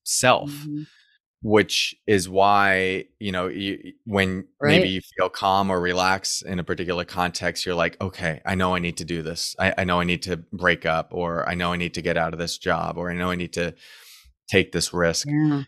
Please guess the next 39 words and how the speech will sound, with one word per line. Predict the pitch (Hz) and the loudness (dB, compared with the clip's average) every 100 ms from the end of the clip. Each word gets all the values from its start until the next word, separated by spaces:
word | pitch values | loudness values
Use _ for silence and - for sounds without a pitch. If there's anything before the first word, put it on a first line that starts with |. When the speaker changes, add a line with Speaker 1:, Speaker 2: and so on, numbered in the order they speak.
| _ _ _ _ 113 | _ _ _ _ 2
Speaker 1:
And | 104 | 4
then | 101 101 98 | 4 2 0
when | 95 | 0
you | 95 | 2
get | 98 - | 0 2
closer | 131 156 - 110 | 4 4 4 -2
to | - 95 95 | -2 -2 0
it | 92 | -2
and | 92 | -2
something | 104 - 92 | -4 -4 -6
gets | 90 | -2
activated | 110 123 - 104 92 85 90 87 | 0 0 0 -4 -2 -4 -6 -6
and | 90 90 | -8 -8
the | |
part | 82 - 107 - | -8 4 4 4
comes | 98 95 90 | -4 -2 -2
online | 87 92 98 104 | -2 0 0 0
to | - | -2
protect | - 87 - 135 - | -12 -8 2 2 2
you, | 98 90 90 90 - | -2 0 -2 -8 -8
then | 101 101 | -4 -4
it's | 110 107 | -4 0
like, | 101 - _ - | 0 0 _ -8
it's | 95 | -4
almost | - 123 117 - | 0 2 2 2
like | 98 92 - | 2 0 -6
you | 101 | -8
can't | - 139 120 | -2 2 4
even, | 117 101 92 87 - _ _ _ _ - | 2 0 -2 -4 -10 _ _ _ _ -4
you | 107 | -4
can't | - 120 | 2 2
even | 110 92 | 2 0
access | 104 190 - - 78 - - | 0 -2 0 0 0 -4 -8
the | - | 0
part | - 101 | 6 8
of | 98 | 8
Speaker 2:
Yeah. | 107 | 4
Speaker 1:
you | 98 | 2
that | 92 | 0